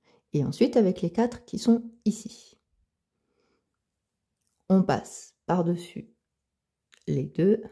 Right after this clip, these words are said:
Celle-là passe par-dessus. Hop, on va essayer de bien vous montrer. Celle-là passe à l'intérieur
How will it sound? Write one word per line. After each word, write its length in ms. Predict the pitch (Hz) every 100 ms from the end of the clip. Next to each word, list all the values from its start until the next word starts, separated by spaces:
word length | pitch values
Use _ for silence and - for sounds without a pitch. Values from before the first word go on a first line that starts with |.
| _ _ _ _ _ _ _ _ _ _ _ _
Celle-là 500 | - 180 175 165 - _ _
passe 220 | - 160 -
par-dessus. 840 | - 143 131 131 - 196 247 - _ _ _ _
Hop, 180 | - - _ -
on 60 |
va 60 | 151
essayer 200 | 160 -
de 60 | - -
bien 140 | -
vous 180 | - - 175
montrer. 440 | _ - 196 285 - _ _ _ _ _ _ _ _ _ _ _ _ _ _ _ _ _ _ _ _ _ _ _ _ _ _ _
Celle-là 360 | - 226 214 196
passe 240 | 185 185
à 60 | 160
l'intérieur 760 | 156 156 151 147 170 208 220